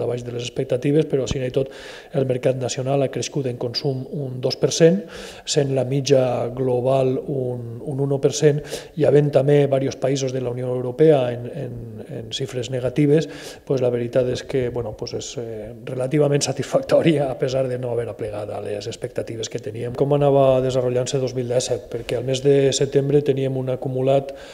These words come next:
eh, del mercat nacional del set per cent, per lo tant, pues, mos feia estimar que la campanya podia estar entre un sis o un set, eh, per cent, i, per tant, pues, també el final de, el final d'any. Al final no, no ha pogut ser així, s'ha quedat en dos.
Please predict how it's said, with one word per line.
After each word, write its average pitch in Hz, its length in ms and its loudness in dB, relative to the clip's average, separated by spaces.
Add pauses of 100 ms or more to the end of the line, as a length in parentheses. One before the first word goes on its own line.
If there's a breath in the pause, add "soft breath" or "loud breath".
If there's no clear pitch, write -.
(260 loud breath)
eh, 120 720 -2
del 123 180 2
mercat 131 460 4
nacional 131 560 4
del 123 240 4
set 135 240 0
per 135 160 6
cent, 170 240 12 (340 loud breath)
per 139 160 0
lo 131 140 2
tant, 131 180 6
pues, 135 160 2
mos 123 160 -2
feia 123 140 2
estimar 127 400 -2
que 139 80 0
la 135 100 2
campanya 123 400 0
podia 120 300 -2
estar 123 160 0
entre 123 240 -2
un 120 100 -4
sis 127 220 -2
o 123 80 -2
un 117 160 -6
set, 117 400 0
eh, 110 320 0
per 123 160 0
cent, 139 240 4
i, 143 80 2
per 120 160 -2
tant, 113 320 -2
pues, 120 240 -8
també 110 240 -2
el 117 160 -12
final 113 320 -8
de, 101 400 -6
el 131 80 -8
final 123 320 -4
d'any. - 400 -6
Al 120 100 -8
final 113 380 -6
no, 107 160 -8 (420 loud breath)
no 143 140 6
ha 131 40 2
pogut 143 280 8
ser 135 100 2
així, 127 220 2
s'ha 131 240 -2
quedat 110 240 -4
en 107 100 -12
dos. - 240 -14